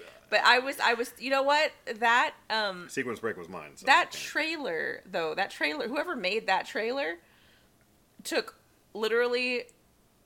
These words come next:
Speaker 2: The best
Speaker 1: all,
Speaker 2: parts.
Speaker 1: all, all of the movie
Speaker 2: Mm-hmm.
Speaker 1: and then made it into something that looked amazing. Y-,
Speaker 2: It was
Speaker 1: you
Speaker 2: a,
Speaker 1: got
Speaker 2: it was
Speaker 1: me.
Speaker 2: a good,
Speaker 1: You, you
Speaker 2: well,
Speaker 1: got
Speaker 2: I
Speaker 1: me,
Speaker 2: mean,
Speaker 1: trailer person. You
Speaker 2: like,
Speaker 1: got me.
Speaker 2: technically it was, it was the movie because there wasn't an ending in the trailer
Speaker 1: <laughs>
Speaker 2: either.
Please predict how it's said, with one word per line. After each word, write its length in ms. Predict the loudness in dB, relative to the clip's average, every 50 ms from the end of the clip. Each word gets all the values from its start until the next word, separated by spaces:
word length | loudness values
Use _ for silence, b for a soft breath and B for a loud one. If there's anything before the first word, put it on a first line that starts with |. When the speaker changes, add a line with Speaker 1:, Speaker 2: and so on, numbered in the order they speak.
| _ -10
Speaker 2:
The 80 | -8 -4
best 100 | 0 0 0
Speaker 1:
all, 40 |
Speaker 2:
parts. 160 | -2 -2 -4 0
Speaker 1:
all, 340 | 4 4 4 4 4 0 -2
all 260 | 0 0 0 0 -2
of 140 | -4 -6 -8
the 60 | -8
movie 380 | -6 -6 -6 -4 -6 -8 -8 -12 _ -16 -14
Speaker 2:
Mm-hmm. 180 | -14 -12 -12 -14 b b b b b b _ -2
Speaker 1:
and 120 | -2 -2 0
then 180 | -2 -2 -2 0
made 240 | 0 2 2 2
it 100 | 0 -2
into 180 | -4 -6 -6 -6 -4
something 320 | -4 -6 -6 -6 -10 -6
that 120 | -6 -4 -4
looked 160 | -4 -4 -4
amazing. 560 | -4 -2 -2 -2 -2 -2 -4 -6 -6 -8 -10 -14 b b b b b b b b b b b b _ _ _ _ _ -14 -8
Y-, 60 | -4
Speaker 2:
It 20 | 0
was 180 | 0 2 6
Speaker 1:
you 60 | 6 8
Speaker 2:
a, 20 |
Speaker 1:
got 160 | 8 8 8
Speaker 2:
it 40 | 6
was 120 | 6 4 2
Speaker 1:
me. 80 | 0
Speaker 2:
a 40 | 0
good, 340 | 2 6 6 6 6 6 0 -6
Speaker 1:
You, 160 | -8 -8 -6 -4
you 100 | 2 6
Speaker 2:
well, 100 | 6 8
Speaker 1:
got 80 | 8 8
Speaker 2:
I 40 |
Speaker 1:
me, 60 | 6 6
Speaker 2:
mean, 80 | 4 6
Speaker 1:
trailer 260 | 4 4 4 2 0 -2
person. 440 | -2 -4 -4 -4 -6 -8 -8 -10 -10 -6
You 100 | -2 0
Speaker 2:
like, 80 | 2 2
Speaker 1:
got 140 | 2 2 2
me. 60 | 2
Speaker 2:
technically 360 | 2 2 2 2 2 4 4 4
it 80 | 2
was, 240 | 2 0 -2 -4 -8 -4
it 220 | -2 -2 -2 0 0
was 280 | 4 4 4 4 4
the 80 | 0 0
movie 240 | 0 0 -4 -6 -8
because 240 | -4 -4 -4 0
there 80 | 2 4
wasn't 240 | 4 4 4 2 2 2
an 60 | 2
ending 260 | 2 2 0 0 0
in 140 | 0 0 0
the 60 | -2
trailer 420 | -2 0 0 0 0 0 -2 -4 2
Speaker 1:
<laughs> 40 | 2
Speaker 2:
either. 260 | 2 2 2 -4 -4